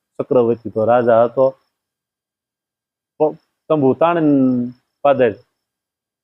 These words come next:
વાહ વ્ય-, જયમલ રાઠોડને ખબર પડે કે ભાઈ આવું છે આ તો, કે પણ આપણે એની હારે કોઈ વેર નથી, આપણે તો કાયદેસર આપણે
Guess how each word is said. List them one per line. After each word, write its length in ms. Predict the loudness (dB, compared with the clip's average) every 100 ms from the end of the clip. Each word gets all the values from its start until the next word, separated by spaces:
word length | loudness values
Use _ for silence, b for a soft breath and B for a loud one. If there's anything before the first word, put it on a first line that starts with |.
| _
વાહ 200 | 0 0
વ્ય-, 460 | 2 2 2 -2 -6 _ _ _ _ _ _ _ _ _ _ _ _ _ _ _
જયમલ 340 | 0 0 0 0
રાઠોડને 560 | 0 0 -2 -2 -6
ખબર 340 | -8 -4 -4 -4
પડે 280 | -6 -10 -12 _ _ _ _ _ _ _
કે 80 | -8
ભાઈ 200 | -4 -2
આવું 360 | 0 0 -2
છે 180 | 0 0
આ 160 | 2 0
તો, 180 | -8 -18 -20 _ _ _ _ _ _ _ _ _ _ _
કે 60 | -12
પણ 200 | -8 -6
આપણે 440 | -4 -2 0 0
એની 160 | 0 0
હારે 140 | -2
કોઈ 260 | -2 -4 0
વેર 220 | 2 0
નથી, 460 | 0 -4 -4 -6 -6 _ _ -4
આપણે 280 | -2 0 -2
તો 280 | 0 -2 -4 _ _ _ _ _ _ _ -20 -20 _ _ _ _ -2
કાયદેસર 580 | 0 2 0 0 -2 -4 _ _ _ _ _ _ _ _ -6
આપણે 340 | -4 0 0